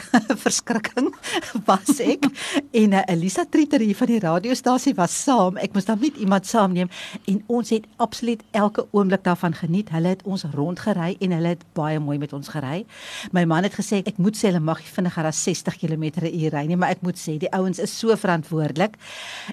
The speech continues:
En toe het ek later nog verder ge-upgrade na 'n Cadillac. Hoor hier, dit was 'n wonderlike toer. Jy begin daar in Camps Bay, laai hy vir jou op daar voor die Bay Hotel met hierdie groote Cadillac.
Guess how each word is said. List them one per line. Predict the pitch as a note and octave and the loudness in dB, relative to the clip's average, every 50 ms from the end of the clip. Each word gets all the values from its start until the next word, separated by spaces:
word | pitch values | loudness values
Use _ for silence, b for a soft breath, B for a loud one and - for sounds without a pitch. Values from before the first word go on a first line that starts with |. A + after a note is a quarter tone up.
| B - | B 0
En | C4+ C4 C4 - - | 0 0 0 -2 -2
toe | - C#5+ C5+ A#4 | 0 2 4 4
het | G4 E4 | 4 4
ek | - | 6
later | G#3+ F#3 F#3 G3+ - - A3+ G3 | 6 8 8 8 6 4 2 4
nog | A3 A3+ A3 | 4 2 0
verder | - - C#4+ D#4 E4 E4 F4 E4 | 4 4 6 6 6 6 2 2
ge-upgrade | - - - F#3+ F3+ F3+ - - D#3+ D3+ D3+ D#3 E3 E3 - | 0 0 2 2 2 2 2 -2 0 0 0 0 -2 2 4
na | F#3 F3+ - | 4 4 4
'n | G3+ - - | 4 0 0
Cadillac. | - C#4 B3+ B3 A3+ B3 A#3 F#3 D3 A#2 - - - - _ B B B B B B B B _ _ - | 2 4 6 6 8 6 6 6 4 2 -2 -8 -16 -20 _ B B B B B B B B _ _ 6
Hoor | F3 F#3+ G#3 G#3+ | 8 8 8 8
hier, | A3+ B3 C4 C4+ C4+ - - _ _ _ _ _ b b b b b - | 8 8 6 4 2 -2 -20 _ _ _ _ _ b b b b b -2
dit | F#3 F3+ F3+ - | -2 -2 0 0
was | G#3 G3 - - | -2 -2 -2 -2
'n | - E3+ - - | -8 -8 -6 -6
wonderlike | E3 D3+ D#3+ D#3+ D#3+ D#3+ E3+ D#3+ - - - | -6 -4 -2 -2 -2 -2 -4 -2 -4 -6 -4
toer. | - E3+ D3 D3 D3 - B B B B B B | -2 -2 -2 -2 -2 -6 B B B B B B
Jy | - F#3 F3+ F#3 | 4 6 6 8
begin | F3+ F#3 - - - C#4+ C#4 A3 | 6 4 2 4 4 6 6 6
daar | F#3+ D#3+ E3+ - G3 | 4 2 0 0 0
in | F#3 F#3 - | -2 -2 0
Camps | - G3+ F#3+ G3+ G3 - - | 0 0 0 0 -2 -6 -8
Bay, | - D3+ D3+ D#3+ F3 E3+ | -6 -2 0 0 0 0
laai | D#3+ D#3 D3+ E3+ F3+ F3 | 0 2 2 2 2 2
hy | F3 E3+ | 2 0
vir | - F#3+ E3+ | 0 0 0
jou | E3+ E3+ - | 0 -2 0
op | A#3 F3+ F3+ - | -2 -4 -4 -2
daar | E3 D3+ D#3 - | -4 -4 -4 -2
voor | - G3+ G3 | 0 0 2
die | G3 F3+ | 2 0
Bay | C#3+ D3+ C#3 D3 D3+ | 0 -2 -2 -2 -2
Hotel | D3+ D#3+ D#3 - E3+ D3+ D3+ D#3 | -2 -4 -4 -4 -4 -2 -2 -2
met | D#3+ E3 D#3+ | -2 -2 -2
hierdie | E3 E3 G3+ G3 | -2 -2 -2 -2
groote | - - - G#3+ G#3 G3+ G3 - A3 G#3+ | -4 -2 -2 0 0 0 0 0 -2 -4
Cadillac. | - F3 D3+ C#3+ D3+ C#3+ C#3 C3 C#3+ C#3+ - | -2 -4 -2 -2 -2 -4 -4 -4 -6 -8 -12